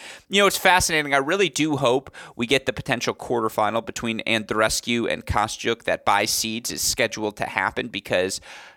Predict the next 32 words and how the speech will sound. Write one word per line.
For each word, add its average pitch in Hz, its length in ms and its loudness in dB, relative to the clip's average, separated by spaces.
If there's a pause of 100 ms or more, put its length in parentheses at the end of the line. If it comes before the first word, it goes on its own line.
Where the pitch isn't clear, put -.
(280)
two 214 160 -4
players, 170 400 2 (160)
very 143 480 4
athletic, 110 640 4 (1120)
both 135 320 0
exceptional - 640 0
shot 117 380 4
makers, 98 540 -2 (360)
both 139 280 4
can 127 100 -6
be 101 160 -2
exceptionally 104 1000 0
streaky. - 720 -6
And 107 200 -4
for 110 140 -4
Andreescu, 113 840 0 (300)
you 131 80 0
know, 139 80 4
we 135 80 2
got 143 160 4
to - 80 -4
see - 100 0
the 135 80 0
positives. 123 560 2
Three 135 300 -2
and 135 80 -2
four 135 220 0
win 120 160 0
over 113 180 0
Har-, 107 320 0
Harriet 110 400 2
Dart. 101 340 2